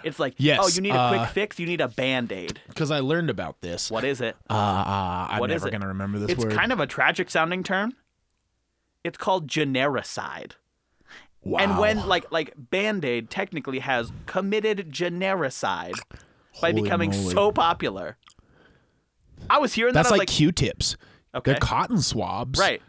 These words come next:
Speaker 2: Q-tip's the brand, but everybody calls all of them
Speaker 1: Q-tips,
Speaker 2: Q-tips.
Speaker 1: which is weird 'cause they're not Q-shaped.
Speaker 2: Yeah, I don't know.
Speaker 1: Who thought of Q-tips?
Speaker 2: What, what's the Q stand for?
Speaker 1: Neither do I.
Speaker 2: Let's Google
Speaker 1: Find
Speaker 2: it.
Speaker 1: out.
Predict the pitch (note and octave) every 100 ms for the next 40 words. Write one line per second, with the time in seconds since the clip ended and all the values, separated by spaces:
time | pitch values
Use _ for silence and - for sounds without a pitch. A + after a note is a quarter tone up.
0 | - - F#3+ A3+ F3 B2+ G2+ G2 D3 C#3+
1 | G2 G2 _ _ - B2 C3 C#3 C#3 B2+
2 | B2 B2 - G#2 G#2+ G#2+ G2+ G#2 G#2 -
3 | F#3+ - - F2 - - - - F3+ F3
4 | F3 C3+ - E3 C#3+ - D#3 - F#2 -
5 | - _ _ _ _ _ _ _ _ _
6 | B2 B2 B2+ C3 C3+ G2 - - _ _
7 | _ _ _ _ _ _ _ _ _ _
8 | _ - B3 G3 D#3 - C3+ A2+ - -
9 | A#1+ - A#2 B2 - B2 - - A2+ B2
10 | - - - - - B2+ E3 D#3+ F3 D3
11 | - - F#2 C#3 E3+ D#3